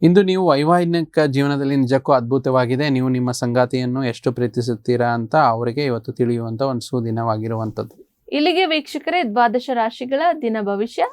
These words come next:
Speaker 2: ಮುಕ್ತಾಯ ಆಗಿದೆ. ನಿಮ್ಮ, ನಿಮ್ಮ ರಾಶಿ ವಿಚಾರಕ್ಕೆ ಸಂಬಂಧಪಟ್ಟಂತೆ ನೀವು ಸಹ ಎಲ್ಲದನ್ನ ತಿಳಿದುಕೊಂಡಿದ್ದೀರಾ. ಹಾಗೆ ಗಮನದಲ್ಲಿಡಿ, ನೀವು ನಮಗೆ ಪ್ರಶ್ನೆಯನ್ನ ಕೇಳ್ಬೇಕು ಅನ್ಸಿದ್ರೆ ನೇರ,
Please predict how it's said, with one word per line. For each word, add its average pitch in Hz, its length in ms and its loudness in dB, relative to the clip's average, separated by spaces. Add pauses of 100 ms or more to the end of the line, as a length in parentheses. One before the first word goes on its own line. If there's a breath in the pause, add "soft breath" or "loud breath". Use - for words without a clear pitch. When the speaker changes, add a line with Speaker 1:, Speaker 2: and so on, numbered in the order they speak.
(120)
Speaker 2:
ಮುಕ್ತಾಯ 214 400 -4
ಆಗಿದೆ. 190 320 -4
ನಿಮ್ಮ, 392 280 -4
ನಿಮ್ಮ 269 220 -4
ರಾಶಿ 254 280 -2
ವಿಚಾರಕ್ಕೆ 233 460 -6
ಸಂಬಂಧಪಟ್ಟಂತೆ 208 760 -10
ನೀವು 233 260 -6
ಸಹ 254 240 -10 (460 soft breath)
ಎಲ್ಲದನ್ನ 302 440 0
ತಿಳಿದುಕೊಂಡಿದ್ದೀರಾ. 233 840 -2
ಹಾಗೆ 262 240 -2
ಗಮನದಲ್ಲಿಡಿ, 262 760 -4
ನೀವು 269 240 -4
ನಮಗೆ 233 280 -4
ಪ್ರಶ್ನೆಯನ್ನ 247 540 -4
ಕೇಳ್ಬೇಕು 226 540 -4
ಅನ್ಸಿದ್ರೆ 208 720 -6
ನೇರ, 247 220 4